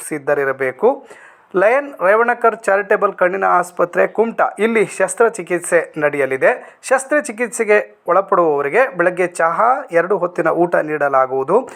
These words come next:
ರೋಗಿಗಳು ತಾಟು, ತಂಬಿಗೆ, ಲೋಟ, ಸಾಬೂನು, ಹಾಸಿಗೆ, ಹೊದಿಕೆಗಳನ್ನು ತಪ್ಪದೇ ತರಬೇಕು. ವಯಸ್ಸಾದ ಮತ್ತು ಕಣ್ಣಿನ ಪೊರೆ ಇರುವ ವ್ಯಕ್ತಿಗಳನ್ನು ಮಾತ್ರ ಆಯ್ದುಕೊಳ್ಳಲಾಗುತ್ತದೆ. ಇದು ಕೇವಲ ಪೊರೆ ತಪಾಸಣೆ ಶಿಬಿರವಾಗಿದ್ದು, ಇಲ್ಲಿ ಕನ್ನಡಕ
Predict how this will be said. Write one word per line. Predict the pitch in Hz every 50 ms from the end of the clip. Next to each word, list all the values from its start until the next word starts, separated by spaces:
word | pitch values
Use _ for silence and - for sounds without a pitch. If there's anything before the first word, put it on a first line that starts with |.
| - - - - 175
ರೋಗಿಗಳು | 185 233 247 233 269 240 233 226 226 254 254 -
ತಾಟು, | 185 170 175 180 180 196 202 240 - 208
ತಂಬಿಗೆ, | 180 165 170 170 170 160 175 214 220 196
ಲೋಟ, | 170 165 160 156 170 190 202 -
ಸಾಬೂನು, | - 156 151 156 156 156 170 190 185 151
ಹಾಸಿಗೆ, | 151 147 147 - - 175 175 170 -
ಹೊದಿಕೆಗಳನ್ನು | 151 147 156 - 175 156 151 147 147 151 190 226 226 -
ತಪ್ಪದೇ | 147 - - 165 147 180 220 214 - 160
ತರಬೇಕು. | 147 139 127 127 127 120 - - - - - - - - - - - 170
ವಯಸ್ಸಾದ | 180 220 262 269 269 - 262 247 254 247 262 262 240 220
ಮತ್ತು | 190 - - 220 240 269 262 - 208
ಕಣ್ಣಿನ | 190 185 196 202 196 190 180 -
ಪೊರೆ | 175 180 214 226 220
ಇರುವ | 208 196 185 170 160
ವ್ಯಕ್ತಿಗಳನ್ನು | 170 170 - 196 175 175 170 165 151 139 139
ಮಾತ್ರ | 160 196 196 - 202 175 - -
ಆಯ್ದುಕೊಳ್ಳಲಾಗುತ್ತದೆ. | 147 160 156 165 - - 147 143 135 131 123 123 127 - - 123 151 220 262 - - - - - - 202
ಇದು | 208 277 277 269
ಕೇವಲ | 240 247 254 262 254 247 254 277 294 - - - - _ _ -
ಪೊರೆ | 175 185 240 269 269 262
ತಪಾಸಣೆ | 240 233 233 233 220 - 214 214 190 170
ಶಿಬಿರವಾಗಿದ್ದು, | 190 170 165 - 202 196 185 180 175 160 156 156 156 220 247 226 196
ಇಲ್ಲಿ | 175 180 180 170 175 -
ಕನ್ನಡಕ | 160 156 185 214 214 214 -